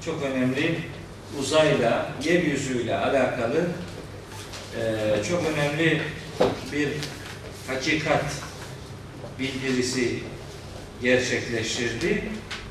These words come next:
Arada Hazreti Lokman'ın oğluna nasihatleri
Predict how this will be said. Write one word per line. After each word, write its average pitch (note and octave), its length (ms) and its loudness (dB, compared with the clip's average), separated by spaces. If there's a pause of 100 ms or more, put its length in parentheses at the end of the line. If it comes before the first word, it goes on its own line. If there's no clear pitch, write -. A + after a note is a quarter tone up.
(260)
Arada D3+ 380 4
Hazreti D#3+ 380 0
Lokman'ın D3 580 0 (800)
oğluna C#3+ 360 2
nasihatleri B2+ 920 2